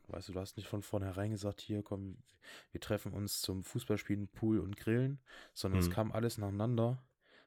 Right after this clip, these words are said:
Speaker 1: Weißt du, da hat einer so eine Idee, „Jo, wie wär's denn eigentlich, wenn wir jetzt einfach noch grillen würden?“ So, „Gut, treffen wir uns eine Stunde wieder. Du bringst das mit, das mit, das mit, was wir halt alles dafür brauchen.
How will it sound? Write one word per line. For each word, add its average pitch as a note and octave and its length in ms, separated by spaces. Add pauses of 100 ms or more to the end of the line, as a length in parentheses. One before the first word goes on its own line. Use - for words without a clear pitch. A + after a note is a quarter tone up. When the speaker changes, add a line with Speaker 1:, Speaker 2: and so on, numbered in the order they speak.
Speaker 1:
Weißt G2 180
du, - 20
da F#2+ 100
hat G2+ 80
einer A2+ 240
so G#2 100
eine G#2 120
Idee, G#2 200
„Jo, G2+ 280
wie F2+ 80
wär's G2 160
denn A#2+ 100
eigentlich, G2 160
wenn G2+ 100
wir G#2 80
jetzt - 100
einfach G2+ 160
noch G2+ 120
grillen G#2 320
würden?“ F2 240 (800)
So, F2 320 (220)
„Gut, G#2 160
treffen A2+ 220
wir B2 40
uns A#2 160
eine A2+ 80
Stunde G#2+ 380
wieder. D3 320 (560)
Du A2+ 120
bringst - 340
das C3 200
mit, B2+ 220
das A#2+ 180
mit, A2+ 140
das - 180
mit, A#2 160
was G2 120
wir G2 60
halt G2 120
alles G2+ 220
dafür F#2 200
brauchen. B2 440